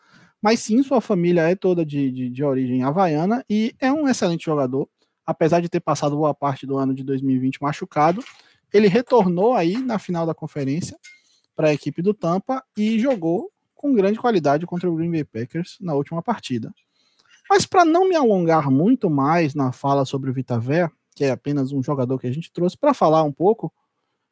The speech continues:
é, eu queria trazer aqui o nome dele, Léo, pra o nosso ouvinte ficar familiarizado com isso. Tevita Tuliakiono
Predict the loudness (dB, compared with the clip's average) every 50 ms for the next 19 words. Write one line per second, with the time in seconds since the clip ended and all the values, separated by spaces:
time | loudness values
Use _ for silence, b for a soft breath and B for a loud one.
0 | _ _ _ _ -2 2 2 4 4 4 4 4 4 2 0 -2 _ _ _ -6
1 | -4 -2 0 0 0 2 2 2 2 4 4 2 0 0 0 0 2 2 2 2
2 | 0 0 0 0 0 2 2 0 0 -2 -6 -8 -12 -16 _ _ -2 0 0 2
3 | 0 0 0 0 0 0 0 -2 -4 -4 -6 -8 -8 -6 -4 -4 -2 0 0 2
4 | 4 4 2 2 2 2 0 0 -2 -4 -6 -6 -6 -6 -10 -14 _ _ _ _
5 | _ _ 4 6 6 4 4 0 -2 -2 -2 -2 -2 -2 -2 -2 -4 _ _ _
6 | _ _ -2 0 2 2 4 4 4 4 2 2 0 -2 -4 -4 0 0 2 2
7 | 2 2 2 2 0 0 -4